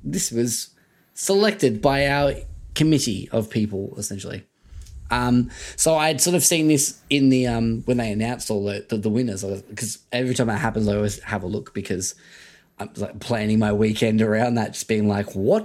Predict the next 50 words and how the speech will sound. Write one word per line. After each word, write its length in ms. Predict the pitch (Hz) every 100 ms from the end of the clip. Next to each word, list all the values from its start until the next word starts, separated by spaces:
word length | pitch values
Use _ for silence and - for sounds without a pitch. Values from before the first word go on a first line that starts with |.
| - 170
indie 240 | 180 165
games 280 | 160 170 151
am 60 | 160
I 80 | 151
playing 440 | 156 156 127 110
this 200 | 104 -
weekend?" 480 | 107 104 92 92 - _ _ _ _ _ _ - -
And 100 | 127
this 120 | 135
was 100 | 120
top 140 | 131
of 60 | 113
the 60 | 101
list. 340 | 110 - - - - - - -
Um, 340 | 123 120 113 - - -
so 180 | - 156
basically, 640 | 170 156 175 180 180 - -
uh, 220 | 143 143 - - - - - - -
the, 680 | 123 160 160 165 160 160 - _ _ _ _ -
the, 360 | 190 202 214 - -
the 80 | 208
one, 440 | 185 233 233 233
the, 180 | 202 185
uh, 120 | 180
the 160 | 165 175
elevator 320 | 202 202 190
pitch 160 | 190 165
for 80 |
this 160 | 180 -
one 100 | 180
that 120 | 170
they 160 | 135 147
give 260 | 143 156 135
on 200 | 139 139
their 160 | 135
website 440 | 127 131 131 139 135
for 60 |
Box 320 | 117 135 135
Night 160 | 135 139
says, 180 | 127 117
"A 40 |
funny, 340 | - 151 170 151
silly, 320 | 165 160 143
and 80 | 131
irreverent 480 | 123 131 127 127 -
action 300 | 117 - 131
R 200 | 117 120
P 180 | 127 120
G 220 | 110 107
roguelike, 540 | 107 160 180 175 180